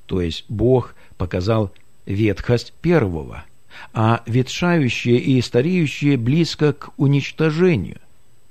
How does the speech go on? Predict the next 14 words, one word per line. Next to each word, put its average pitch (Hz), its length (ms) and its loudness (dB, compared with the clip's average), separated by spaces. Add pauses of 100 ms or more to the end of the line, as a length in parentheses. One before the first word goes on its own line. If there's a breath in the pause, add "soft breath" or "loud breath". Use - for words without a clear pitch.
(520)
Слушатели, 117 560 -2 (200 loud breath)
Ветхий 156 420 2
Завет 165 340 0
был 151 300 6 (180 loud breath)
временным 156 680 4
заветом, 110 640 0 (240 loud breath)
и 120 100 2
он 170 300 2
был, 160 260 4 (200 loud breath)
э, 117 520 -4 (140)
подвержен 127 840 4 (160)
времени 123 800 2
и 131 100 0
тлению. 78 600 -2